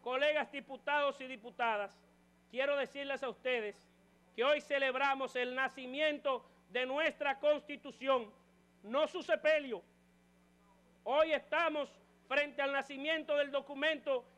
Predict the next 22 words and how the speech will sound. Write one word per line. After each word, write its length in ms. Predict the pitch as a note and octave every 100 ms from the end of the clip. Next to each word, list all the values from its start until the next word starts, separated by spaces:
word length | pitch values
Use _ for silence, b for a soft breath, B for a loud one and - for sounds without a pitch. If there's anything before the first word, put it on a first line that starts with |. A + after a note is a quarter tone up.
| _
que 120 | C4
nos 120 | C#4+ C4
definía 460 | C#4 C4+ D4 E4+
a 20 |
nosotros 560 | D#4 C#4 D#4 D4+ D4+ B3+ - _ _
como 260 | C#4 D4 D4
república, 760 | C#4+ C#4 D#4 C#4+ C#4 C#4 A#3 - _ _ _
que 120 | B3+
nos 160 | C4+ C#4
define 420 | C#4 - D#4+ D4+
a 100 | C#4
cada 280 | D#4 D4+ C#4+
uno 220 | D#4 D4
de 80 | C4
nosotros. 500 | B3+ - A3+ - - _ _ _ _ _ _ _ _ _ _ _ _ _
Y 140 | G#3+ C4+
esa 300 | D#4 E4 -
Constitución, 920 | D#4 C4+ D4+ D4 - D4 D4+ C4 A#3 - _ _ _ _
compañeros 920 | B3 C#4 C#4 C#4+ C4+ D4 E4 C#4+ C4+
y 60 | C4+
compañeras, 840 | C#4 C4 C4+ C4 C#4+ C4 A#3+ - - _ _ -
colegas 680 | B3 B3+ C4+ D#4+ D4 -